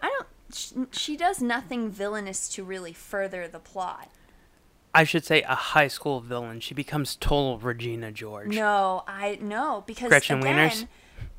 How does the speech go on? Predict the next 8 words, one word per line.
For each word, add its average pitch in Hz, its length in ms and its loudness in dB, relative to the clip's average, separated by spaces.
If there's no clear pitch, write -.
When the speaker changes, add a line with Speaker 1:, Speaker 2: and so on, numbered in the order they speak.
Speaker 1:
no. 233 280 -6
Speaker 2:
Glenn 156 300 6
Coco. 135 520 0
Speaker 1:
<laughs> 254 60 -4
Speaker 2:
You 175 220 8
go, 156 220 12
Glenn 135 320 4
Coco. 135 480 2